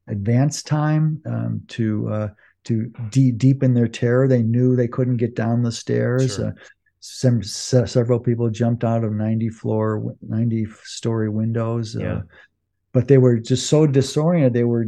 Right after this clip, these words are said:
Speaker 1: all dead now. And, uh, they were streaming into a place where they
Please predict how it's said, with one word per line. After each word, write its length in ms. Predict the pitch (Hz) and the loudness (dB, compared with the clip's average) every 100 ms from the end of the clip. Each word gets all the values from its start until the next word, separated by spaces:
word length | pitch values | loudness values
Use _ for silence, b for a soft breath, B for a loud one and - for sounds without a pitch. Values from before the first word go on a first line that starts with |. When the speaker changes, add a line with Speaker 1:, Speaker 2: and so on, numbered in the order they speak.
| 107 - | -6 -4
Speaker 1:
all 280 | 123 135 | 2 2
dead 400 | 123 131 151 170 | 4 4 4 2
now. 500 | 131 98 95 104 123 113 _ - | 0 -2 -4 -4 -6 -10 _ -6
And, 360 | 113 113 113 | -4 -2 -2
uh, 220 | 110 110 | -2 -4
they 200 | 107 110 | -4 -4
were 140 | 110 110 | -4 -4
streaming 580 | - - 143 156 139 120 | -6 0 2 4 4 2
into 400 | 117 - 120 113 | 0 0 0 -2
a 60 | |
place 460 | 113 120 120 123 - | -2 -2 0 -2 -4
where 240 | 120 113 | -2 -2
they 200 | 117 113 | 0 -2